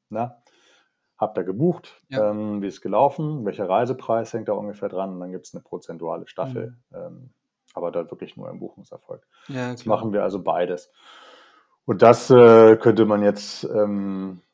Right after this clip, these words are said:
Speaker 1: man könnte halt eben auch, ähm, bieten wir grundsätzlich an, ist aber im Normalfall nicht, äh, so stark nachgefragt, weil wir auch noch ganz neu sind am Markt. Man kann halt eben auch eine Jahres- oder Zweijahresmitgliedschaft als
Speaker 2: Mhm.
Speaker 1: Flatrate halt eben abschließen.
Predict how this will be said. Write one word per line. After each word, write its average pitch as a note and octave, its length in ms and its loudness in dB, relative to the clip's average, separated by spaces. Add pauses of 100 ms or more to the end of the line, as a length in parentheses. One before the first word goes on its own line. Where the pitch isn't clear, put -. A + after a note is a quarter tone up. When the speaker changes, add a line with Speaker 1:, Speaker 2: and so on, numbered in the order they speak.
(180)
Speaker 1:
man G2 160 -6
könnte A#2+ 340 0
halt G2+ 200 -4
eben - 200 -12
auch, G2+ 1040 -2
ähm, F#2+ 160 -12
bieten G2+ 260 -14
wir F2+ 100 -10
grundsätzlich G2+ 580 -10
an, G#2+ 100 -12
ist - 160 -14
aber F2+ 300 -8
im F#2+ 80 -16
Normalfall F2+ 680 -8
nicht, - 460 -12
äh, G2 300 -8
so G2+ 200 -10
stark F2 320 -12
nachgefragt, - 720 -8
weil F2 140 -6
wir F2 160 -12
auch - 60 -20
noch - 160 -20
ganz F2 280 -20
neu F#2 180 -14
sind A2 140 -16
am G2+ 160 -16
Markt. G2+ 240 -10
Man F2+ 140 -20
kann F#2+ 160 -20
halt F#2 100 -20
eben F#2+ 140 -20
auch F2 160 -14
eine F#2 100 -20
Jahres- G2 420 -8
oder D#2 140 -20
Zweijahresmitgliedschaft B2 1120 -10
als - 140 -12
Speaker 2:
Mhm. D#3+ 100 -4
Speaker 1:
Flatrate C3 480 -6
halt C3+ 140 -10
eben C3 180 -12
abschließen. D3+ 640 -14